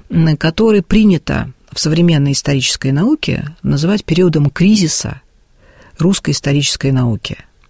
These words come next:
А, и один из признаков этого кризиса заключался в том, что большие исторические схемы, вот типа гегельянства, в рамках которого работал Соловьев, общая схема развития, уже,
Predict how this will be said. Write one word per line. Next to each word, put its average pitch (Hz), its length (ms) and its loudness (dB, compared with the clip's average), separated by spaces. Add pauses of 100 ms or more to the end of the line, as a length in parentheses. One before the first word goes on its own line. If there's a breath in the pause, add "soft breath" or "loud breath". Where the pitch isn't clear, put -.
(880 loud breath)
А, 147 340 0 (140)
и 180 200 2
один 208 280 2
из 208 100 0
признаков - 540 -2
этого 120 260 -4
кризиса - 480 -4
заключался 151 580 -2
в - 60 -6
том, 269 260 0
что 156 460 -2 (220)
большие 170 520 0
исторические - 600 -2
схемы, - 560 -2 (400)
вот 143 160 -6
типа 147 420 -4 (380 loud breath)
гегельянства, 160 960 0 (580)
в 151 60 -6
рамках 131 380 0
которого 185 420 0
работал 139 400 -2
Соловьев, 143 800 -2 (480 soft breath)
общая 170 480 2
схема 120 440 0
развития, 123 680 -4 (840 loud breath)
уже, 220 520 2